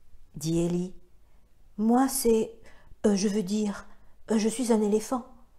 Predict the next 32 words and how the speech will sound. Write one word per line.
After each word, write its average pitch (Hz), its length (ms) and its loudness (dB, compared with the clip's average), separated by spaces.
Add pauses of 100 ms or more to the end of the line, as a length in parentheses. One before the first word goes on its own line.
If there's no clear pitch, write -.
(580)
Les 233 240 6
éléphants 220 320 6
sont 202 160 -2
très 240 160 4
grands, 247 300 4 (600)
mais 208 680 4
je 196 140 -2
suis 226 220 2
le 202 160 6
plus 285 160 0
petit 226 240 -2
de 240 100 4
ma 202 140 2
famille. » 226 520 -4 (3000)
Parfois, 262 420 -4 (380)
lorsque 262 260 2
ma 240 160 8
famille 240 280 4
commence 240 300 4
à 220 60 2
courir, 226 400 2 (160)
j'ai 220 120 0
du 214 120 2
mal 220 140 4
à 214 100 4
suivre. 240 460 -2 (400)
Mes 233 100 8
jambes 254 240 6
sont 202 200 0
trop - 260 4
courtes. « - 500 0 (1500)
Oh, 285 440 2